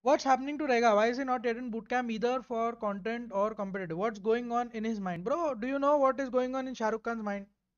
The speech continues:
Do you know what is going on in your father's mind? Or your brother's mind? Or your friend's mind? How can I know what is going on in his mind? How am I supposed to know that? It's not my mind, it's his mind. If you want to ask this question, go ask him. Why are you asking me? I don't know what's going on in his mind.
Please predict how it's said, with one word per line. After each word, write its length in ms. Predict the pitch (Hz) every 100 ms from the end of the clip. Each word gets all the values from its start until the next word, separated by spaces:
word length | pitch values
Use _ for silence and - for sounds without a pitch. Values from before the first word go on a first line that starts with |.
| _ _ _
Do 80 | 190
you 40 | 220
know 120 | 233
what 160 | 226
is 80 | 220
going 240 | 202 208 214
on 100 | 208
in 60 |
your 160 | 208 196
father's 320 | 185 185 190
mind? 260 | 185 180 185 _ _ _ _ _ _ -
Or 60 |
your 100 | 175
brother's 320 | 165 165 190 180
mind? 300 | 180 180 175
Or 40 |
your 120 | 170
friend's 320 | 165 185 190
mind? 200 | 180 175
How 140 | 165 220
can 180 | 311 320
I 60 |
know 140 | 262 240
what 160 | 233
is 100 | 226
going 220 | 208 214
on 100 | 220
in 100 | 214
his 220 | 185 208 175
mind? 220 | 147 143 _ _ _ _ _ _ _ _ _ _ _ _
How 160 | 202
am 100 | 262
I 100 | 240 240
supposed 360 | 196 202 -
to 60 | 185
know 120 | 156
that? 180 | 143 147
It's 220 | - 180 226
not 140 | 240
my 180 | 185 185
mind, 240 | 165 151
it's 140 | 151 -
his 140 | 208
mind. 320 | 180 147 143 _ _ _ _ _ _ _ _ _
If 320 | 190 202 196
you 80 | 254
want 180 | 247 247
to 60 | 285
ask 160 | 277
this 120 | 269
question, 320 | - 247 269 247
go 100 | 254
ask 220 | 269 -
him. 140 | 247
Why 140 | 226 247
are 20 |
you 80 | 240
asking 340 | 220 226 180
me? 140 | 190
I 80 | 196
don't 140 | 214 269
know 80 |
what's 160 | 247 -
going 200 | 196 196
on 120 | 190
in 100 | 180
his 120 | 175 160
mind. 180 | 170